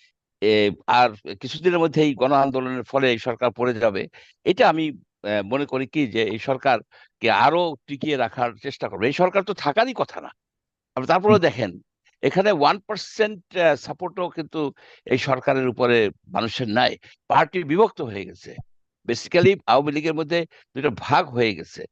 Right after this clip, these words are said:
Speaker 1: তারপরেও কিন্তু আছে। কিভাবে আছে? কারণ আমাদের যে পুলিশ বাহিনী, আমাদের যে সেনা, উম, বাহিনী, সেগুলি ভারতীয় কন্ট্রোলে চলে গেছে। আজকে বাংলাদেশের সেনাবাহিনীর যে একটা ভাবমূর্তি ছিল, সেটা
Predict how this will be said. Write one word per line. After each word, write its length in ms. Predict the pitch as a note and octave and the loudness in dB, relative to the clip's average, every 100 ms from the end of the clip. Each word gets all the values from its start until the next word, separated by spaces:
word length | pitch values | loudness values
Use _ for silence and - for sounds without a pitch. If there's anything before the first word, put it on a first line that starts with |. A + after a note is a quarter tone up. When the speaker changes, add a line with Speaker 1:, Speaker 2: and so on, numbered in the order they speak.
| - - _ | -20 -20 _
Speaker 1:
তারপরেও 460 | C#3 E3+ G#3 G#3 G#3 | 0 2 2 4 2
কিন্তু 240 | F#3+ E3+ | 2 -2
আছে। 240 | A2+ - G2 | -2 -4 -8
কিভাবে 380 | F#3 G#3+ A3+ | 0 2 2
আছে? 220 | A3 - C#4 _ _ _ | 0 -2 -14 _ _ _
কারণ 280 | - A3+ A3+ _ _ - | -2 -2 -4 _ _ -2
আমাদের 420 | C3 F#3 A#3 G3 | 2 4 4 2
যে 260 | D#3 F3+ E3 - | 0 0 0 -4
পুলিশ 240 | D#3+ G#3 E3+ | -4 -4 -2
বাহিনী, 440 | G#2 G#2+ B2+ A3 G#3 _ _ - | -2 0 0 -2 -8 _ _ -4
আমাদের 500 | A2 D#3+ F3 F3+ D3 | 2 2 2 0 -2
যে 240 | D#3+ D#3 | -6 -6
সেনা, 300 | - D#3 F3 | -4 2 2
উম, 300 | D#3+ - G#2 | 2 -4 -12
বাহিনী, 460 | D#2+ F2 B2+ F3+ B3+ _ _ - | -8 -4 -2 -2 -6 _ _ -4
সেগুলি 380 | - D#3 F3+ | 0 2 2
ভারতীয় 400 | E3 A2+ D#3 F#3 | 2 2 0 0
কন্ট্রোলে 420 | F3+ E3+ D3+ E3+ C#3+ | -2 -2 -2 -6 -4
চলে 240 | B2+ G#2 | -4 -4
গেছে। 280 | - - - - - - | -8 -12 -14 -16 -20 -6
আজকে 380 | - D#3 - G#3 | -2 -2 0 0
বাংলাদেশের 520 | D#3+ D3+ D#3 C3+ F3+ | 2 2 0 -2 -6
সেনাবাহিনীর 800 | D#3 D3 D#3 C3 B2 C#3+ D#3 C3 | -4 -2 -2 0 -2 0 0 0
যে 260 | B2 B2+ A#2 - _ _ | 0 0 0 -6 _ _
একটা 240 | A2 - | -6 -4
ভাবমূর্তি 580 | G2+ - D3 D3 D3 B2+ | -4 -2 -4 -4 -10 -12
ছিল, 260 | - C3 C#3 | -12 -10 -10
সেটা 340 | - A#2+ C#3 | -8 -2 -2